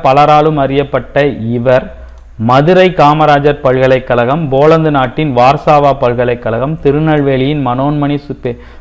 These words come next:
பேராசிரியர் சுந்தரனார் பல்கலைக்கழகம் ஆகியவற்றில் தமிழ் பேராசிரியராக பணிபுரிஞ்சார். மூணு இடத்துல வந்து பாத்தீங்கன்னா ப்ரொஃபஸரா இருந்திருக்காரு. ஃபர்ஸ்ட் வந்து பாத்தீங்கன்னா மதுரை காமராஜர் யூனிவர்சிட்டி,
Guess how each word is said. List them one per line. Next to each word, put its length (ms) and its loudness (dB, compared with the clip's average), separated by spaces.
பேராசிரியர் 600 2
சுந்தரனார் 460 0
பல்கலைக்கழகம் 800 -4
ஆகியவற்றில் 520 -4
தமிழ் 300 -2
பேராசிரியராக 880 -4
பணிபுரிஞ்சார். 480 -4
மூணு 280 2
இடத்துல 480 0
வந்து 100 0
பாத்தீங்கன்னா 480 -2
ப்ரொஃபஸரா 460 0
இருந்திருக்காரு. 380 -2
ஃபர்ஸ்ட் 260 -4
வந்து 180 0
பாத்தீங்கன்னா 320 -2
மதுரை 480 2
காமராஜர் 500 0
யூனிவர்சிட்டி, 600 -4